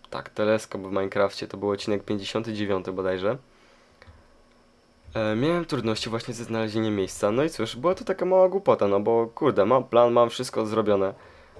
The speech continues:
E, mam już tam obmyślone, jak to będzie wyglądać, jednak nie ma miejsca, to naprawdę było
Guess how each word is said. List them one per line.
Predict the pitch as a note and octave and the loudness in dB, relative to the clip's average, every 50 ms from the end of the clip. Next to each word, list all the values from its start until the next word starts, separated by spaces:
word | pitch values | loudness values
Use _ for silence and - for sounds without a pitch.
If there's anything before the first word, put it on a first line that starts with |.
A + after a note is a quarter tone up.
| - - - | -16 -6 0
E, | - G2+ G#2 G#2 | 2 4 4 6
mam | G#2 A2+ A#2 A#2+ | 6 6 6 6
już | A#2 - | 4 2
tam | - B2 A2+ - | 2 2 4 4
obmyślone, | A#2+ A2+ A#2 A2+ - - A#2 A2+ G#2+ G#2+ | 4 4 2 0 0 2 2 4 4 4
jak | G#2+ - | 4 2
to | - A2 | 0 -4
będzie | G#2+ G2+ G#2 | -6 -6 -4
wyglądać, | G2+ G#2+ G2 G2+ G2 G2 G2+ G#2 | -4 -2 0 0 2 2 2 0
jednak | A2+ G#2+ A#2 A#2 A#2+ | 0 0 0 0 0
nie | A2+ B2 C3 | 2 0 2
ma | C#3+ D3+ | 2 2
miejsca, | D#3 E3+ E3+ D#3 C#3+ - - - | 2 2 2 0 -2 -2 -4 -4
to | G2+ - A2 | -4 -2 -2
naprawdę | A2+ A2+ A2 B2 B2+ B2 A#2+ A#2+ | -2 -2 2 2 2 2 2 0
było | A2+ B2 B2 B2 B2 A#2+ A#2 A#2 A2+ | -4 -2 0 2 4 4 2 2 -2